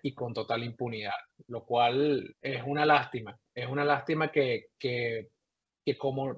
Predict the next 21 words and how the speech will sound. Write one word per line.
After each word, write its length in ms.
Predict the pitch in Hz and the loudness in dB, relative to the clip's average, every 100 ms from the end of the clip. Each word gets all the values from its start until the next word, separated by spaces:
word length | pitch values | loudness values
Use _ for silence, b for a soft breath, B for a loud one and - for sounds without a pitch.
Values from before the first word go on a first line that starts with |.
| - | -6
que 120 | 135 | -4
como 260 | - 139 139 | -2 0 0
región, 560 | 127 - 170 170 120 - _ _ _ _ _ | -2 0 2 4 2 -6 _ _ _ _ _
como 160 | _ 120 | _ -8
la 100 | 117 | -4
región 240 | 117 139 | -2 0
americana, 520 | 147 143 127 143 139 120 | 2 2 2 2 2 0
como 160 | 117 | -6
el 80 | 113 | -6
continente 520 | 127 123 131 135 139 | -4 -4 -2 -2 0
americano, 600 | 165 143 113 143 147 165 - | 0 0 4 4 4 2 -4
no 400 | 139 139 156 160 | -6 -2 0 0
puedan, 500 | 175 175 170 170 147 | 4 6 6 4 0
no 100 | 147 | -2
puedan 240 | 165 165 | 2 4
los 120 | 175 - | 4 2
países 680 | - 120 185 170 - 107 110 | 2 4 4 2 -2 -4 -8
de 120 | - | -10
alguna 240 | 120 131 135 | -6 -6 -2
forma 240 | 165 160 | 0 0
organizarse 840 | 160 156 131 - 147 151 151 185 | 2 0 0 4 6 6 2 -4